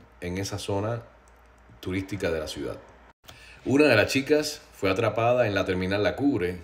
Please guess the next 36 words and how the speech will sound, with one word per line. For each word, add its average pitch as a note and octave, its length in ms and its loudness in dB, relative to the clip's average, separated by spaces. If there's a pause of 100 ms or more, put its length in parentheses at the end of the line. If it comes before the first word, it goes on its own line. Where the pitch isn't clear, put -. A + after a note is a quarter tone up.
intentando G2+ 600 -2
huir G#2+ 200 0
al F#2+ 80 0
oriente F2 380 -4
del D#2 100 -6
país. C2+ 500 -10 (520)
Un A#2+ 140 0
vecino A#2 460 0 (240)
de D2+ 100 -8
la C2+ 80 -8
zona A2 300 0
que F2 100 -4
reportó E2 420 -6
el F#2 120 2
asesinato F#2 580 -6
comentó E2 400 -6
que G#2+ 80 -2
el F2 60 -4
turista A2+ 320 -4
subía F#2+ 420 4
todos G#2 260 0
los F2+ 140 -2
días A2 300 -2
con E2 220 -12
jóvenes F#2 500 -4 (340)
a E2 220 0
la D#2+ 60 0
habitación E2 520 -4
que A2+ 80 -4
tenía F2+ 360 -4
rentada F2 680 -4
en E2 80 -8
ese D#2+ 200 -8
lugar. C#2 360 -8 (500)
Su - 180 -6
testimonio G2 720 -4